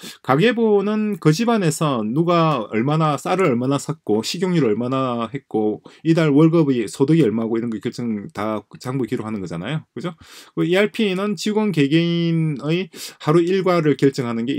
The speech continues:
또 이알피죠. 어, 뭐, 무슨 과에 무슨 과장 누구는, 어, 그날 일과를 뭘 하고 어떻게 하고 하는 것도 이알피에서 다 관리가 됩니다. 그런데 칠십오억 인구에 대해서,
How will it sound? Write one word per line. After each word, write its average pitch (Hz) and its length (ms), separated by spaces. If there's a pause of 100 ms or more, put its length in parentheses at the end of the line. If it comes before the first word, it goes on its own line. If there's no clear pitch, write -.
또 117 80
이알피죠. 101 540 (200)
어, 92 400
뭐, 95 320
무슨 143 300
과에 143 360
무슨 117 340
과장 117 460
누구는, 120 380 (360)
어, 95 240
그날 143 240
일과를 123 380
뭘 95 200
하고 110 180
어떻게 85 260
하고 90 180
하는 92 140
것도 92 200
이알피에서 131 480
다 101 100
관리가 95 260
됩니다. 87 360 (420)
그런데 170 360 (340)
칠십오억 214 720
인구에 170 440
대해서, 110 380